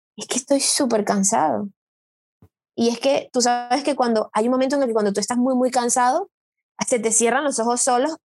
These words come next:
y, y es que te, te duermes. Entonces, al final yo tuve que comprenderlo a él de, de que él hacía el esfuerzo, pero que pasaba todo el día, eh, de aquí para allí, de allí para aquí,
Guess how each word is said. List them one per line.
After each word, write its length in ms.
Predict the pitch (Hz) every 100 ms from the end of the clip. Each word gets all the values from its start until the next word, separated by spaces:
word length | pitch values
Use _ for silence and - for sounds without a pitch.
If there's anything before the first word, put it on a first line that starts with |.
| -
y, 220 | 254 226
y 180 | 220 208
es 80 | 196
que 140 | 247
te, 260 | 254 320 285 196 202
te 120 | 220 202
duermes. 560 | 220 508 294 180 - _ _ - - _ _ -
Entonces, 420 | 247 254 254 269 330 -
al 180 | - 277
final 420 | 269 269 269 269
yo 140 | 269 285
tuve 240 | 311 330
que 100 | 330
comprenderlo 680 | 302 254 226 226 220 220 233
a 140 | 254
él 240 | 240 247 269
de, 240 | 302 214 -
de 340 | 208 202 202
que 80 | 214
él 80 | 202
hacía 260 | 254 - 233
el 80 |
esfuerzo, 460 | 262 262 226 226 262
pero 340 | 330 294 190 - _ _
que 100 | -
pasaba 540 | 214 202 - 202 233 - _
todo 360 | 233 233 254 294
el 140 | 254
día, 380 | 233 233 277 - _ _ -
eh, 420 | 214 208 196 185
de 80 | 208
aquí 220 | 214 208
para 180 | 202 220
allí, 180 | 233 226
de 60 | 226
allí 180 | 214
para 180 | 208 226
aquí, 340 | 247 262 320